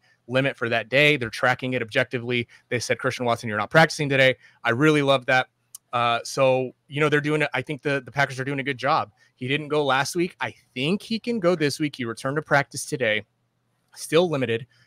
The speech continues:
He did have this issue last year. Understand that for receivers, we talked about running backs before, but for receivers,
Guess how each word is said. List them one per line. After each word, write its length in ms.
He 140
did 200
have 220
this 160
issue 260
last 320
year. 240
Understand 380
that 100
for 80
receivers, 540
we 40
talked 200
about 160
running 200
backs 160
before, 240
but 160
for 120
receivers, 680